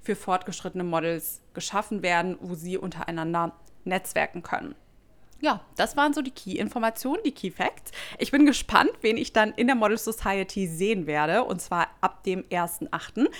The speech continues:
Ich bin sehr gespannt, welche Gespräche sich dort ergeben. Vielleicht greife ich auch mal die ein oder andere Frage auf und mache dazu ein Video oder gehe da nochmal näher im Call drauf ein.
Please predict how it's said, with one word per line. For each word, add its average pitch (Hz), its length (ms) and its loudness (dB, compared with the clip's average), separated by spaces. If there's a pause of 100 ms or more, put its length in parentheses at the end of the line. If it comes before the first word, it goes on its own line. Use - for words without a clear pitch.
(120)
Ich - 60 -14
bin 196 160 -2
sehr 190 160 6
gespannt, 214 400 2
welche 190 380 0
Gespräche 269 500 -2
sich 226 160 -2
dort 196 200 4
ergeben. 208 440 -2 (240)
Vielleicht 311 240 2
greife 233 260 4
ich 254 80 -2
auch 220 100 2
mal 202 120 2
die 196 140 0
ein 196 160 6
oder 196 160 4
andere 190 180 -4
Frage 180 380 0
auf 202 200 2
und 196 120 -4
mache 180 160 -2
dazu - 260 -8
ein 175 240 -4
Video 226 560 4 (240)
oder 175 480 4 (120)
gehe 196 260 -2
da 190 100 4
nochmal 180 240 -2
näher 190 400 4
im 170 140 -6
Call 254 260 6
drauf 208 380 4
ein. 180 380 4